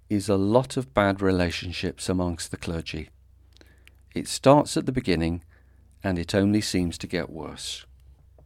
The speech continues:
I tell you today about my three wonderful vicars. I'm going to finish by telling you about one of my successors.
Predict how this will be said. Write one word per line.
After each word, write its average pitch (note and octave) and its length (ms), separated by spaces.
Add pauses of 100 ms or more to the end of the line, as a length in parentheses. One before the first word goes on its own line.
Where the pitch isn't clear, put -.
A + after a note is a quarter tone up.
(1120)
I A#2 80
tell E3+ 240
you E3+ 140
today E2+ 600
about G2+ 300
my F2+ 180
three C3+ 580 (120)
wonderful F#2 760
vicars. - 640 (320)
I'm - 500
going D#3+ 140
to - 80
finish B2 400
by G2 320
telling G2 400
you F#2 320
about F#2 240
one F#2 140
of F2+ 60
my F2+ 140
successors. - 720